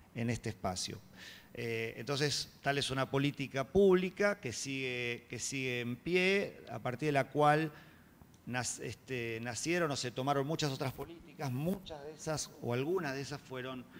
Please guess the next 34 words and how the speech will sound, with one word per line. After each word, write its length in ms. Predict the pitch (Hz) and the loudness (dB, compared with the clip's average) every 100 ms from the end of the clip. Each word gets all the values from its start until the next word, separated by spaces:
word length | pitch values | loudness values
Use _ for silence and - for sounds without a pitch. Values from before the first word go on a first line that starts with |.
| - - - - - | -18 -18 -20 -20 -8
este, 600 | - - - 117 113 110 | -6 -4 0 2 4 2
llevadas 400 | 107 123 131 127 | 2 6 6 6
adelante 440 | 123 127 131 131 123 | 6 6 6 6 6
a, 360 | 117 - - 139 | 6 2 -6 -8
a, 60 | |
de 360 | 107 120 117 - - | -2 -2 -2 -4 -8
mal 340 | 117 131 143 135 | -2 4 8 10
o 100 | 123 | 12
bien 320 | 135 143 135 | 12 12 12
en 80 | 120 | 8
Argentina 720 | 117 - 117 113 139 139 127 | 6 4 2 4 6 6 2
con 160 | 120 | 0
el 140 | 117 120 | 2 6
vacua 480 | 135 143 - 131 120 | 8 8 8 6 6
y 80 | |
los 160 | 110 104 | 4 2
planes 240 | 131 123 | 2 2
de 60 | 120 | 2
fomento, 500 | - 120 139 139 123 | 0 2 2 2 0
etcétera. 640 | 117 139 135 143 156 - - - - - - - - - | -2 -4 0 2 2 -2 -18 -20 -20 -20 -20 -20 -20 -10
Por 120 | - 123 | -2 2
ahí 100 | 123 | 2
después 240 | 113 120 | 2 -2
podemos 240 | 127 123 | -2 -2
conversar 360 | 117 117 113 123 | -2 -4 -4 -4
un 120 | 120 | -4
poco 200 | 127 120 | -4 -2
en 80 | 120 | -2
el 120 | 113 | -2
intercambio 600 | 113 117 113 131 131 127 | -4 -6 -6 -4 -4 -4
de 80 | 135 | -4
eso. 300 | 135 156 160 - - - - - - | -2 -2 -2 -8 -14 -12 -12 -14 2
Este, 920 | 135 127 - 147 131 127 127 127 - - - | 6 6 6 4 6 4 4 2 -2 -12 -8
eh, 600 | 127 123 120 117 117 - | -2 0 4 4 4 2